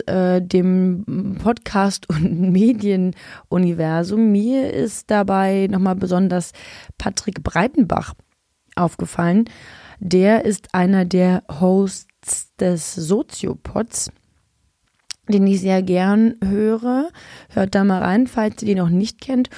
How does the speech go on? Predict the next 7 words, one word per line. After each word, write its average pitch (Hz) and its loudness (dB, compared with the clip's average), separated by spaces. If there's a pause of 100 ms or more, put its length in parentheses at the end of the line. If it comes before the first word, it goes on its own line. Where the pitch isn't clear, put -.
(220)
Und 247 2
er 185 2
ist - -4
auch, 190 0
also 156 0
Patrick - -6
Breitenbach, 180 0